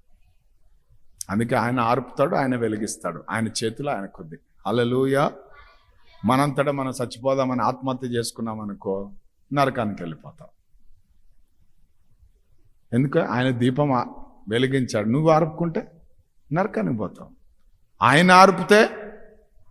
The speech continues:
ఆయన దగ్గరికే పోతావు. హల్లెలూయా. So ఇప్పుడు ఆర్పుకోవాలనుకుంటాం, ఆ, ఆర్పే వరకు ఉంటావా? ఆ, అర్థమైంది. దేవునికి స్తోత్రం. హల్లెలూయా. కాబట్టి ప్రియ సంగమా, దేవుని ఆత్మ మనతో మాట్లాడుతున్న దేవుడిలో నుంచి మనం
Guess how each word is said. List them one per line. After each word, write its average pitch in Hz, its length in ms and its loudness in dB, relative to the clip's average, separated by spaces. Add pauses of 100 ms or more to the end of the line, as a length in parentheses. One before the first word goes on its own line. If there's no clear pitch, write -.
ఆయన 107 240 0
దగ్గరికే 135 340 4
పోతావు. 123 600 0
హల్లెలూయా. 143 760 6 (640)
So 151 60 6
ఇప్పుడు 151 220 8
ఆర్పుకోవాలనుకుంటాం, 160 1040 4
ఆ, 175 360 6 (600)
ఆర్పే 170 300 8
వరకు 175 280 6
ఉంటావా? 131 400 6 (1700)
ఆ, 101 400 -4 (840)
అర్థమైంది. 110 580 -4
దేవునికి 110 360 -2
స్తోత్రం. 113 560 0
హల్లెలూయా. 117 880 8 (960)
కాబట్టి 113 160 2
ప్రియ 139 300 6
సంగమా, 135 760 2
దేవుని 120 320 -2
ఆత్మ 120 340 -2
మనతో 107 340 -6
మాట్లాడుతున్న 101 680 -8
దేవుడిలో 117 600 -4
నుంచి 123 280 -6
మనం 131 340 -2